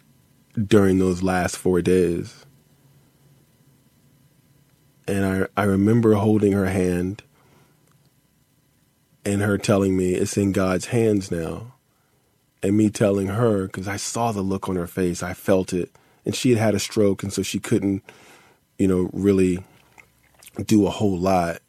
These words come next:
in those, in those, in those last two days. And I remember holding her hand and saying, "Look, if, if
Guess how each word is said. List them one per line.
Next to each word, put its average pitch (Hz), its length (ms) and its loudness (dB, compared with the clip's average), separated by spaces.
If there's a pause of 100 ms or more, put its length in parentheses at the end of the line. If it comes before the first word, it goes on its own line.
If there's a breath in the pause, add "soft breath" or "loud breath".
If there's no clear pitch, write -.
(140)
in 95 140 -4
those, 90 220 -4
in 95 160 -4
those, 90 180 -2
in 95 160 -2
those 90 180 -2
last 95 300 -4
two 95 140 -4
days. 87 320 -2
And 87 120 -10 (680 soft breath)
I - 20 -4
remember 117 220 2
holding 104 320 2
her 98 100 0
hand 101 300 0
and 95 100 -4
saying, 107 260 -4
"Look, 135 240 -4
if, 95 160 -12
if 107 300 -10